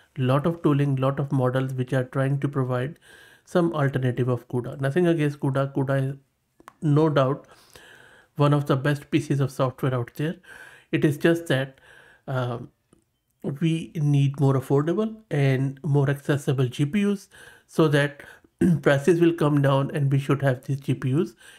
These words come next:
in our home labs. Anyway, so <clears throat> if you're interested in cuda programming or what exactly is cuda in more detail, uh, or in short, I have done heaps of videos, so just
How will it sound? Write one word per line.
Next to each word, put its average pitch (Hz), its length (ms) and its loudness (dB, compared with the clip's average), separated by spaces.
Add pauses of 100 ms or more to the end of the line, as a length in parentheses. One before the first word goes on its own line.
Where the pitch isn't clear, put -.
(160)
in 139 160 4
our 131 240 2
home 135 320 -4
labs. 120 320 -8 (380)
Anyway, 185 400 4 (420)
so 165 500 2
<clears throat> - 60 -4
if - 1120 -2
you're 190 120 4
interested 170 600 0 (160)
in 151 360 2 (380)
cuda 143 220 4
programming 143 640 2 (420)
or 131 420 0 (180)
what 143 280 0
exactly 131 420 0
is 131 120 -2
cuda 131 300 0
in 123 80 -2
more 135 180 2
detail, 131 460 -2 (500)
uh, - 120 -8
or 135 100 0
in 127 160 0
short, 143 440 -2 (160)
I 147 120 0
have 131 180 0
done 127 140 -2
heaps 123 300 -4
of 120 120 -4
videos, 139 360 0
so 139 100 -2
just 123 300 -6